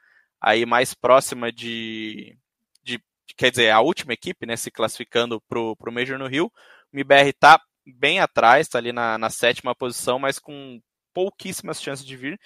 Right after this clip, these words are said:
Vai precisar de uma campanha muito boa no próximo evento R M R, que acontece em setembro, e vai precisar também de um pouquinho de sorte, talvez algum time miando ali, ah, trocando jogadores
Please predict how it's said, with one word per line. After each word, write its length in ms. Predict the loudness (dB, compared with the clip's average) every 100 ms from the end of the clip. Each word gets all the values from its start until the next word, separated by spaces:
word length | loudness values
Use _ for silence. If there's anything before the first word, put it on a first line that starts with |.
| _ 0
Vai 120 | 2
precisar 280 | 2 0 0
de 40 |
uma 140 | 0 -4
campanha 340 | -4 -4 -4
muito 340 | -4 -10 -10
boa 280 | -6 -2 -2
no 100 | -4
próximo 360 | -2 -2 -2 -8
evento 280 | -12 -6 -4
R 140 | -4
M 180 | -6 -6
R, 160 | -6
que 100 | -6
acontece 480 | -8 -6 -6 -6 -6
em 60 | -12
setembro, 680 | -8 -6 -4 -6 -6 -10 -10 _ _ _ _ _
e 540 | -8 -6 -8 -10 -12 -18 _ _ _ _ _ _ _
vai 140 | 2
precisar 360 | 2 0 0 0
também 200 | 0 -4
de 60 |
um 60 | -4
pouquinho 280 | -4 -4 -8
de 80 | 0
sorte, 440 | 6 8 8 4
talvez 260 | 2 2 0
algum 240 | 0 -4
time 260 | -10 -12 -10
miando 540 | -8 -4 -2 -4 -4
ali, 420 | -4 -4 -4 0
ah, 200 | 0 0
trocando 340 | -2 -6 -6 -4
jogadores 560 | -4 -2 -2 -2 -4